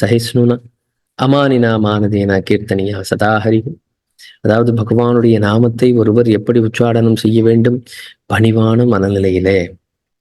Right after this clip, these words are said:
புல்லை காட்டிலும் பணிவாக, மரத்தை காட்டிலும் பொறுமையாக ஒருவர் இந்த பகவானுடைய நாமத்தை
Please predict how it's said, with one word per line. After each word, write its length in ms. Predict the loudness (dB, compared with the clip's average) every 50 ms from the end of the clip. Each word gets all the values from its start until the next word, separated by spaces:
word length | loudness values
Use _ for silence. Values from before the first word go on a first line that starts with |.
| _ _ _ _ _ _ _ _ _ _
புல்லை 340 | 0 2 2 2 2 0 -2
காட்டிலும் 540 | -4 -4 -4 -4 -4 -2 -2 0 0 0 -2
பணிவாக, 580 | -2 -2 0 0 0 0 0 0 0 -2 -4 -6 -12 -20 -20 _ _ _
மரத்தை 440 | _ 0 0 0 0 0 -2 -4 -4
காட்டிலும் 520 | -4 -4 -4 -2 -2 -2 -2 0 0 0 0
பொறுமையாக 640 | 0 0 0 2 2 2 2 2 2 0 0 0
ஒருவர் 320 | 0 0 0 0 0 0
இந்த 180 | 0 0 -2 -2
பகவானுடைய 480 | -2 -2 -2 -2 0 0 0 0 0 -2
நாமத்தை 800 | 0 0 0 0 0 0 0 -2 0 0 0 2 0 -2 -4